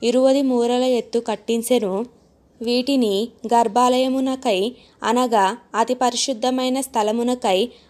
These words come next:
అతడు లోపల కట్టించెను. అయితే దాని ముందరనున్న పరిశుద్ధ స్థలము నలువది మూరల పొడుగై యుండెను.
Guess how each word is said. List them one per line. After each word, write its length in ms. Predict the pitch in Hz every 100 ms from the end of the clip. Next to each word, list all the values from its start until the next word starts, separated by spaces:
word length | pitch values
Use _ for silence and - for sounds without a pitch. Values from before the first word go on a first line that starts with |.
| -
అతడు 300 | 226 247 269
లోపల 420 | 262 220 220 254
కట్టించెను. 840 | 254 220 - 233 233 262 208 190 240 _ _ _ -
అయితే 460 | 214 214 254 262
దాని 540 | 254 254 240 202 196 254 _ 208
ముందరనున్న 960 | 226 226 240 254 254 247 226 180 226 - 240
పరిశుద్ధ 440 | 220 220 262 226
స్థలము 680 | 262 262 233 220 226 196 202 - _ _ _
నలువది 460 | 226 233 240 262 269
మూరల 440 | 254 233 233 240
పొడుగై 440 | 247 247 220 220 240
యుండెను. 640 | 240 214 220 220 185 214